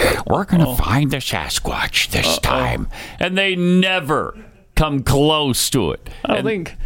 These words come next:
Speaker 1: you know, they do all these
Speaker 2: Yeah.
Speaker 1: dumb things that lead you to, "Oh, oh, is that something?" Nope, it's not. It's nothing. It's a deer. Oh.
Speaker 2: Okay, this is gonna make
Speaker 1: Fascinating.
Speaker 2: September twenty-ninth even more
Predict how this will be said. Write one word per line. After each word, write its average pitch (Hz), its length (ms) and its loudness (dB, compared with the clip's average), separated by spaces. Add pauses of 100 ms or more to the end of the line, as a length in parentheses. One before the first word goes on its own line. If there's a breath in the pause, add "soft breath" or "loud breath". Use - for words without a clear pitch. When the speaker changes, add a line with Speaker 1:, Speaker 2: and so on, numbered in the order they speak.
(100)
Speaker 1:
you 143 120 2
know, 139 120 0
they 160 140 -2
do 185 100 -2
all 185 180 2
these 117 200 0
Speaker 2:
Yeah. 196 140 4
Speaker 1:
dumb 147 280 2 (100)
things 131 420 0
that 131 120 0
lead 131 160 2
you 135 80 2
to, 123 100 -4
"Oh, 262 380 2
oh, 427 520 6
is 269 140 2
that 220 180 2
something?" 392 500 2
Nope, 160 380 0 (160)
it's 139 280 0
not. 67 360 2 (100)
It's - 280 -2
nothing. 64 400 -2
It's 67 160 0
a 85 40 2
deer. 65 440 -2 (500)
Oh. 76 260 -6 (640 loud breath)
Speaker 2:
Okay, 135 200 0
this 156 160 0
is 180 80 2
gonna 185 180 0
make 160 140 -2
Speaker 1:
Fascinating. 147 300 -4
Speaker 2:
September 151 320 0
twenty-ninth 131 560 0
even 127 420 0
more 127 840 2